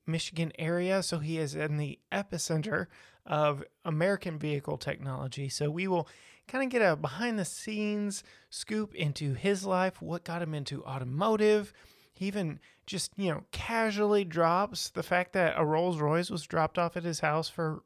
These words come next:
review. You know, no big deal. It's just how he rolls. So without further ado, we will welcome on Carl Malik.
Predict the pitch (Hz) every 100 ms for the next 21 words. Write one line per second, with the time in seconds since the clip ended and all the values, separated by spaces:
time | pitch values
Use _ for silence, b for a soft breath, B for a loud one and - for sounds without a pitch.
0 | - 151 143 160 180 175 180 170 185 -
1 | 233 247 262 247 226 190 151 156 170 180
2 | 208 B B B - 202 - 214 - 165
3 | 143 131 143 139 139 - B B B -
4 | 185 175 175 240 233 - 196 170 165 147
5 | 151 151 170 170 156 143 143 143 143 -
6 | 139 127 131 - - 160 160 165 - 131
7 | 123 - - -